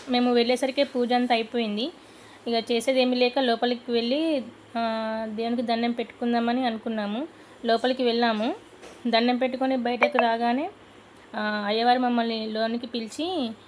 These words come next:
ప్రసాదం తీసుకోమన్నాడు. ఇది అక్కడ డిండుబాబు మేము ఎంట్రీ ఇవ్వగానే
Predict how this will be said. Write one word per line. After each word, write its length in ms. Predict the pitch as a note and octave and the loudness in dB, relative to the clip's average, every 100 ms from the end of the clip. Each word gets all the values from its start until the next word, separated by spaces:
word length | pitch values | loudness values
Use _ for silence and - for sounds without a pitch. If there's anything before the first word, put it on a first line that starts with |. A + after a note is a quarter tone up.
| - - | -20 -8
ప్రసాదం 280 | A#3+ B3+ C4 | -4 0 0
తీసుకోమన్నాడు. 1080 | B3 A#3+ - B3 A#3+ A3 G#3 G3+ D#4 - - - - - - - - - - - | 0 -6 -4 -2 0 0 -4 -4 -6 -8 -18 -20 -20 -20 -20 -20 -20 -20 -20 -12
ఇది 180 | A#3 B3+ | -2 2
అక్కడ 340 | A#3 - A#3+ B3 | 2 2 2 4
డిండుబాబు 540 | A3+ A#3 A#3 B3+ B3 | 2 -2 0 0 2
మేము 320 | B3 A#3 A3 | 0 -2 -2
ఎంట్రీ 320 | G#3+ A3 C4 | -4 -6 -2
ఇవ్వగానే 840 | B3 A3+ A#3 A#3 A#3+ C4 D4+ B3 | -2 0 0 2 2 2 0 0